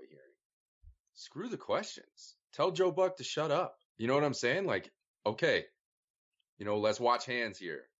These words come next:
And you're talking to your third baseman. Second baseman, "Hey,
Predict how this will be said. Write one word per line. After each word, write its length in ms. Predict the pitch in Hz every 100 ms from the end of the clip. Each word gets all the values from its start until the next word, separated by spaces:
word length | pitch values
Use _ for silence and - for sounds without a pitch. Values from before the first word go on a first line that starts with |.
| _
And 60 | 90
you're 80 | 90
talking 240 | 107 101
to 40 | 101
your 60 | 98
third 180 | 104 95
baseman. 340 | 98 95 67 _ _ _
Second 240 | - 104
baseman, 320 | 110 101 101 92
"Hey, 280 | 98 69